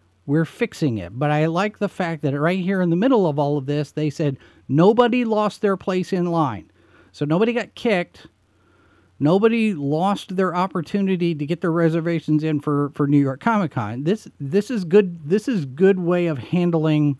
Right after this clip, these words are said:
a situation that could get really overblown and out of control.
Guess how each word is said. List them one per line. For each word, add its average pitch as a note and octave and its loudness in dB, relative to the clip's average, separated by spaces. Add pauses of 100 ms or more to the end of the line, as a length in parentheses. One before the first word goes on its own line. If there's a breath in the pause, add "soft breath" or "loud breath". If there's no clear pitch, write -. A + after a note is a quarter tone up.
(120)
a C#3 -2
situation D3+ -4
that C3 -8
could E3 -2
get D#3 -2
really D3 0
overblown C#3 -2
and B2 -4
out A#2+ -4
of A2 -10
control. G#2 -10